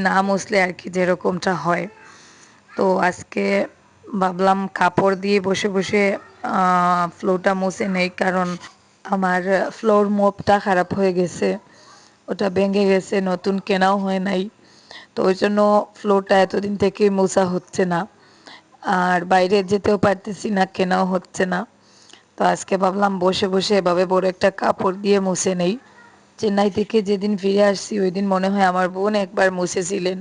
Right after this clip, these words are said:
আর তারপরে শিফা একবার ওর মতন করে হালকা হালকা মুছেছিল। তো আমি ভালো করে, আহ, ফ্লোরগুলো আর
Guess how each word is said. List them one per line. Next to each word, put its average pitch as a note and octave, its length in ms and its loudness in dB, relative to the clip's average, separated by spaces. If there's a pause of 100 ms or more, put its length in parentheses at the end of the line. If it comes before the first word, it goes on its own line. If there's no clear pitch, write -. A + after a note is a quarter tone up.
(100)
আর F3+ 80 -2 (100)
তারপরে G3+ 420 2 (160)
শিফা G3+ 260 -2 (140)
একবার G3 260 0 (640)
ওর G3 140 4 (100)
মতন G3 240 -2 (100)
করে F#3+ 220 4 (580)
হালকা F3+ 320 0
হালকা F3+ 220 0 (120)
মুছেছিল। F3 500 -4 (680)
তো - 60 -6 (100)
আমি F#3+ 160 -2 (120)
ভালো F#3+ 180 4 (120)
করে, G3 220 4 (180)
আহ, F#3 300 0
ফ্লোরগুলো F#3+ 440 0 (100)
আর F#3+ 60 0